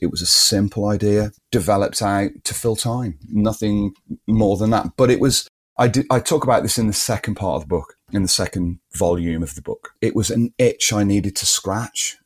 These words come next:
if that makes sense. I needed to, I needed to go backwards to allow my modeling to develop and move forwards again. I needed to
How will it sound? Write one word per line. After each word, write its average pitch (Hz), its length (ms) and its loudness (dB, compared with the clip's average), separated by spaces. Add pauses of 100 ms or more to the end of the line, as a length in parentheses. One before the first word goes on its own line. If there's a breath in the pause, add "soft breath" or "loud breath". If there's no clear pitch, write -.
(140)
if 110 160 -4
that 117 160 -4
makes 113 220 -2
sense. 113 440 -2
I 110 120 0
needed 117 540 2
to, 104 420 2 (240 soft breath)
I 117 100 2
needed 139 420 4
to - 80 -2
go 143 160 4
backwards 98 960 -2 (220)
to 123 180 2
allow 101 300 2
my 95 240 0
modeling 95 840 0
to - 100 -6
develop 92 400 0
and 90 200 -8
move 90 240 -4
forwards 82 520 -4
again. 78 380 -8
I 87 60 -6
needed 95 320 -4
to 78 100 -6